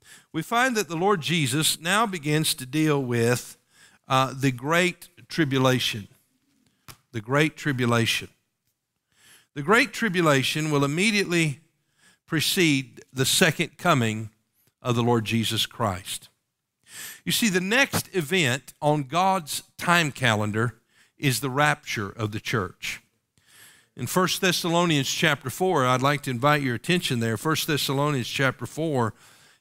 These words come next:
and verse number thirteen, the Apostle Paul reveals to us this, uh, wonderful doctrine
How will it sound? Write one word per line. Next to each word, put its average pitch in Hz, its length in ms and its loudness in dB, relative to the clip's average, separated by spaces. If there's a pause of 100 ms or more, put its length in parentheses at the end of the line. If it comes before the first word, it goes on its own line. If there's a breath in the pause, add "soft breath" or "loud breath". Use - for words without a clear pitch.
(140 soft breath)
and 123 160 -4
verse 151 260 2
number 135 160 2
thirteen, 147 840 0 (460 soft breath)
the 123 80 -4
Apostle 156 420 0
Paul 170 640 0 (380 soft breath)
reveals 165 540 0
to 147 120 0
us 135 300 2
this, 139 400 0 (640 soft breath)
uh, 113 100 -8
wonderful 170 420 2
doctrine 131 760 -2